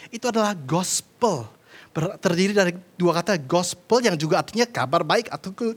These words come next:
good news. Bahasa Indonesianya ya kabar baik, Injil. Jadi ada banyak sekali kata dan istilah dari beda-beda bahasa yang bicara mengenai hal yang sama. Jadi evangelion atau gospel atau good news, Injil,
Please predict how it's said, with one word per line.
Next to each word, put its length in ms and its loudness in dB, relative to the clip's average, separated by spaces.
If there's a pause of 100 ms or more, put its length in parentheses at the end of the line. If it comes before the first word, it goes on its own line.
good 80 -8
news. 320 -4 (240)
Bahasa 320 2
Indonesianya 960 2
ya 160 -6
kabar 240 -2
baik, 240 2 (560)
Injil. 480 2 (400)
Jadi 240 4
ada 80 6
banyak 480 2
sekali 320 0
kata 560 2
dan 80 -4
istilah 720 0 (320)
dari 240 2
beda-beda 400 4
bahasa 320 0
yang 240 0 (320)
bicara 400 0
mengenai 320 2
hal 400 -2
yang 160 0
sama. 320 -4 (240)
Jadi 320 0
evangelion 880 0 (160)
atau 240 -8
gospel 560 0
atau 160 -6
good 320 -4
news, 320 2 (160)
Injil, 480 2